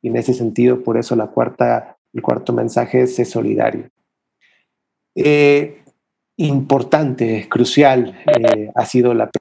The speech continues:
presencia de la iglesia en, ante este confinamiento. Yo creo que uno de los líderes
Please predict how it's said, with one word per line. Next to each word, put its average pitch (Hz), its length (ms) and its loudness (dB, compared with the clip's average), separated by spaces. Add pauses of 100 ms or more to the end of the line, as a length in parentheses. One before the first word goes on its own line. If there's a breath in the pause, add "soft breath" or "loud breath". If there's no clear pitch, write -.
presencia 113 760 -2
de 113 120 -4
la 113 120 0
iglesia 110 680 -2
en, 113 220 -10
ante 113 260 -8
este - 180 -2
confinamiento. 110 840 -4 (840)
Yo 120 220 2
creo 127 200 0
que 120 140 -2
uno 120 220 0
de 120 120 0
los 110 300 -4
líderes 120 580 0